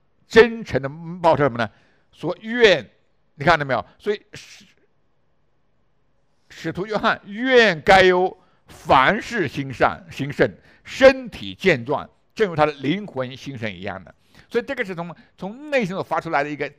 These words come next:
真诚的问候。真正为什么呢？说，你看到没有？“亲爱的兄弟啊，我愿你凡事兴盛，身体健壮，正如你的灵魂兴盛一样的。”我们希望弟兄姐妹身体跟灵魂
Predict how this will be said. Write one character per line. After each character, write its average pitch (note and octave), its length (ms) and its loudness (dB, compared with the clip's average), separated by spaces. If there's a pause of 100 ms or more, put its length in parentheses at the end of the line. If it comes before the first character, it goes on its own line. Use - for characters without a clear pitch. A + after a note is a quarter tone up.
真 B3 300 2
诚 C#3+ 140 -8
的 C3+ 80 -8
问 C#3 220 -4
候。 A#2 300 -6 (680)
真 C4 140 0
正 B3 80 -6
为 A#3 120 0
什 F#3 100 -4
么 F#3 60 -6
呢？ F3 140 0 (240)
说， G3+ 320 0
你 G3 80 -10
看 G#3+ 140 4
到 G3+ 40 -8
没 F#3 60 -6
有 D3 120 -2 (120)
？“亲 B3 240 -6
爱 A#3 80 6
的 F3+ 100 2
兄 A#3+ 240 -8
弟 A3+ 160 -2
啊， C#3 160 4 (240)
我 F3 160 0
愿 A#3 240 0
你 D#3+ 120 -4
凡 E3+ 560 0
事 G#3 200 -6
兴 D3+ 240 -10
盛， B2 240 -8 (220)
身 C4 560 -2
体 A#2+ 220 -12
健 C3 260 -2
壮， A#2+ 180 -6 (380)
正 D#3+ 140 -8
如 C#3 80 -12
你 A2+ 80 -14
的 G#2+ 80 -8 (100)
灵 A#2 140 -16
魂 G2 200 -14
兴 G2+ 240 -18
盛 F2+ 160 -14
一 E2 120 -20
样 C#2 180 -16
的。” - 80 -20 (920)
我 - 100 -10
们 C3 180 -10
希 F3 200 -14
望 E3 160 -2
弟 D3 80 -6
兄 C#3 100 -8
姐 G#2+ 100 -6
妹 G#2+ 240 -8 (320)
身 - 540 -2
体 C3 100 -6
跟 A2+ 160 -8
灵 A2+ 160 -14
魂 F2+ 160 -10